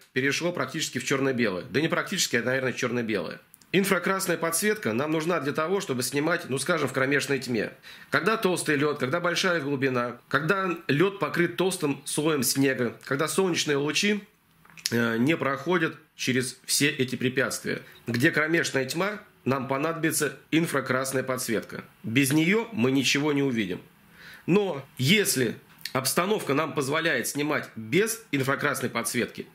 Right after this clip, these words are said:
то лучше её не включать. Картинка становится чётче, камера снимает дальше. И само изображение получается довольно-таки лучше, качественней. Итак, предположим, что мы уже готовы к видеосъёмке. Опускаем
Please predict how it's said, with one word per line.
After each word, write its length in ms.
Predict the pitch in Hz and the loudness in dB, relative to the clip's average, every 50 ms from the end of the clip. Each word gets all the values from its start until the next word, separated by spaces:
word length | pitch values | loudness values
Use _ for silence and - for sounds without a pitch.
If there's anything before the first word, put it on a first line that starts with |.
| _ _ | _ _
то 120 | - 147 139 | 0 2 2
лучше 380 | 143 156 196 - - - 113 | 2 2 2 2 2 0 0
её 320 | 98 101 120 120 135 156 156 | 0 2 2 4 4 2 2
не 140 | 147 131 | 0 0
включать. 480 | - - 139 139 - - 131 104 85 - - - _ _ _ _ - | 0 0 0 0 2 2 0 0 -2 -6 -10 -20 _ _ _ _ -4
Картинка 400 | - 123 - - 180 165 - 139 | -4 -2 2 2 2 2 2 0
становится 480 | - 143 139 147 143 131 123 - 127 | 0 0 0 0 0 0 0 0 -2
чётче, 540 | 123 - - 160 180 185 - - 190 170 - - - | 0 0 2 2 2 2 2 0 -2 -2 -4 -6 -2
камера 320 | - 151 151 156 165 156 135 | 0 0 2 2 0 0 0
снимает 540 | 123 - 120 117 127 135 139 127 113 101 | 0 2 2 2 2 2 0 -2 -2 -2
дальше. 420 | 101 123 110 98 - - - - - - _ _ _ - | -2 -2 -2 -2 -4 -6 -8 -8 -14 -20 _ _ _ -2
И 80 | 131 | 0
само 300 | - 170 175 196 202 190 | 2 2 2 2 2 2
изображение 560 | 160 165 143 165 170 - 180 226 220 208 185 | 2 0 0 0 0 0 0 0 0 0 0
получается 540 | 131 135 135 143 143 175 180 180 170 - 131 | 0 -2 -2 0 0 2 2 2 0 -2 -2
довольно-таки 680 | 110 123 127 143 156 156 151 143 - - 151 139 - - - | -2 -2 -2 -2 -2 -2 -2 -4 -4 -4 -4 -4 -4 -4 -2
лучше, 440 | 117 131 135 113 98 - - - - - _ - | 0 0 0 0 0 -4 -6 -8 -10 -14 _ -2
качественней. 560 | - 127 110 - - - - - - - - - - - - _ - - - - - - - - - | -2 -2 0 -2 -4 -4 -4 -6 -8 -8 -10 -12 -16 -20 -20 _ -20 -20 -20 -20 -20 -20 -8 -2 0
Итак, 440 | 170 196 202 180 131 90 - - - - - - - - - - - - - | 2 2 2 0 -2 -2 -4 -10 -16 -20 -20 -20 -20 -20 -20 -20 -16 -4 -2
предположим, 580 | 160 156 160 165 175 214 240 233 214 190 143 | 0 0 0 0 -2 0 0 0 0 0 0
что 160 | - - 156 | 0 0 0
мы 180 | 147 175 180 180 | 0 2 2 0
уже 180 | 165 143 160 151 | 0 0 -2 -2
готовы 520 | 139 151 147 147 202 196 190 190 185 165 - - | -2 -4 -2 -2 -2 0 0 0 -2 -4 -8 -10
к 60 | - | -6
видеосъёмке. 720 | 135 151 156 151 160 147 127 - 131 117 101 95 - - - - - - - - - - | -4 -2 0 0 0 -2 -2 -2 -2 -2 -2 -2 -6 -12 -14 -16 -18 -20 -20 -20 -8 -4
Опускаем 680 | - 135 - 190 202 196 - 226 214 208 180 139 107 | -4 -2 0 0 0 0 2 0 0 0 0 -2 -4